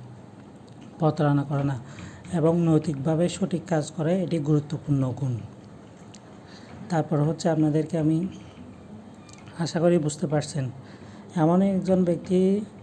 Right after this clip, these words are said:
যে কখনো মিথ্যা বলে না, প্রতারণা করে না, ইংরেজিতে সেটাকে বলে অনেস্ট। আহ, তিন নাম্বার হচ্ছে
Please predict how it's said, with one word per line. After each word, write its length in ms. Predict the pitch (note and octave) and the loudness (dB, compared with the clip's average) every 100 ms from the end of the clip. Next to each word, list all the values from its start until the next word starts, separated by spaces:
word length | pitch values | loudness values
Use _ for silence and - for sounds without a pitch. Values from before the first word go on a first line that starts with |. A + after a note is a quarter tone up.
| - - - | -20 -10 0
যে 100 | E3 - | 0 2
কখনো 300 | C#3+ F3+ F3+ | 2 2 4
মিথ্যা 360 | D#3+ D3+ F3 | 4 2 2
বলে 200 | E3 D#3+ | 2 2
না, 100 | E3 | 2
প্রতারণা 440 | D#3 D3+ D3 C#3 C3+ | 0 -2 0 -2 -2
করে 220 | C#3 C#3 | -2 -2
না, 100 | C#3 | 0
ইংরেজিতে 600 | C#3+ C#3+ C#3 D3 C#3+ D3 - B3 E3 | 0 0 0 0 0 -2 -6 -10 -10
সেটাকে 440 | - F3 D3+ D#3+ | -8 -4 -4 0
বলে 240 | D#3 D#3+ G3 | 0 0 0
অনেস্ট। 500 | D#3 C3 B2 - - | -2 -2 -2 -6 -10
আহ, 1160 | - - - - - - - - D#3 C#3 C3 B2+ | -16 -16 -20 -20 -18 -18 -20 -10 -4 -2 -2 -2
তিন 140 | - D#3 | 2 4
নাম্বার 280 | D3+ D#3+ | 4 4
হচ্ছে 360 | D#3+ - - | 0 -4 -4